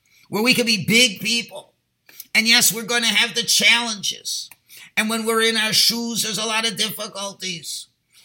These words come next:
And our, and, and our moods can be challenged. But realize that's so precious to HaKadosh Baruch Hu. And all the things that seem to be not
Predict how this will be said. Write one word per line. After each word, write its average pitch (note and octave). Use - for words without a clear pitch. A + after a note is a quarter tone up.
And G3+
our, G#3+
and, G3
and F#3
our F#3
moods G#3+
can G3+
be F#3+
challenged. G#3
But G3+
realize A#3
that's G#3+
so A3+
precious A3
to A3+
HaKadosh G3
Baruch A3+
Hu. D3+
And A3+
all A#3
the A#3
things A#3
that G3
seem A#3
to G3
be F#3+
not G3